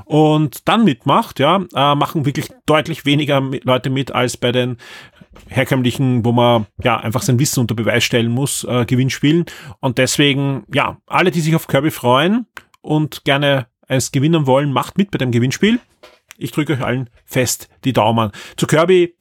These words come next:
habe ich jetzt erst vorher schon erzählt, wird's noch ein bisschen was anderes geben, auch unter anderem einen Podcast, der im Laufe der Woche dann erscheinen wird. Ansonsten, wie gesagt, kann ich nur allen empfehlen, schaut ein-, zweimal am Tag auf die Shock zwei Webseite, wir haben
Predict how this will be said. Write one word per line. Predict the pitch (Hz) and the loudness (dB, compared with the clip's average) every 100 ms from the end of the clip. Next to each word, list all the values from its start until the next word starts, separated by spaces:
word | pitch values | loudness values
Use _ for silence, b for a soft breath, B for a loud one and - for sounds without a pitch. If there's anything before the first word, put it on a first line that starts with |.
| - | -6
habe | - | -2
ich | 135 | -2
jetzt | 139 | -2
erst | 143 | -2
vorher | - 131 | 2 0
schon | 135 | 2
erzählt, | 127 131 107 | 0 0 0
wird's | 143 151 | -2 -2
noch | |
ein | 131 | -4
bisschen | 147 | 0
was | 131 | 0
anderes | 120 123 | 0 -2
geben, | - 151 156 | -2 -2 -2
auch | - 143 | -2 0
unter | 156 139 | 0 -2
anderem | 127 139 139 | -2 -2 0
einen | 127 131 | -2 0
Podcast, | - 143 - 139 131 | 0 -2 0 -2 0
der | 123 | 0
im | 120 | 2
Laufe | 110 117 | 2 0
der | 131 113 | 0 2
Woche | 123 143 B B - | 0 -2 B B -6
dann | 131 | -2
erscheinen | 135 120 123 120 107 | 0 0 0 0 0
wird. | 113 120 | 0 0
Ansonsten, | 127 208 208 - 202 185 b b b - | 0 0 0 2 2 2 b b b -4
wie | 156 | -4
gesagt, | 143 160 - - | 0 -2 -2 -8
kann | - | -2
ich | 160 | 0
nur | 156 | 0
allen | 143 160 | 0 -4
empfehlen, | 156 151 143 151 156 147 | -4 -2 0 -2 -6 -8
schaut | - 196 190 - | -2 -2 -2 -2
ein-, | 165 180 | -2 -2
zweimal | - 175 170 | -2 -2 -2
am | 160 | 0
Tag | 147 156 - | 0 0 0
auf | 139 143 | -2 -2
die | 147 | -2
Shock | - 139 | -2 -2
zwei | - 135 | 0 0
Webseite, | 151 - 147 - 143 | 0 0 0 0 -4
wir | 135 | -2
haben | 120 123 | -2 -2